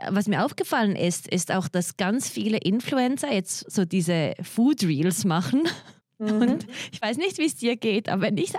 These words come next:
Speaker 1: manchmal die zu-, äh, ähm, wie heißt es, Ingredients-Liste anschaue, ich hab Kopfschmerzen. Ich denk mir so, "Boah,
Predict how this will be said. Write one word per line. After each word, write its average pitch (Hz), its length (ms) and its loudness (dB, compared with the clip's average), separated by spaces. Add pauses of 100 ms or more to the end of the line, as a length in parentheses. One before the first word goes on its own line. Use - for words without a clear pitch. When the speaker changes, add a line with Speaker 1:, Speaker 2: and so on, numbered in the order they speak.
(180)
Speaker 1:
manchmal 226 420 0
die 185 240 -2 (400)
zu-, 262 200 -2
äh, 196 340 0
ähm, 180 460 0 (180)
wie 202 100 0
heißt 185 140 -2
es, 175 100 -4
Ingredients-Liste 214 920 0
anschaue, 160 460 0
ich 202 140 -2
hab 156 140 -2
Kopfschmerzen. - 540 -4
Ich 175 100 -4
denk 175 180 -2
mir 170 120 0
so, 170 100 0 (340)
"Boah, 339 360 2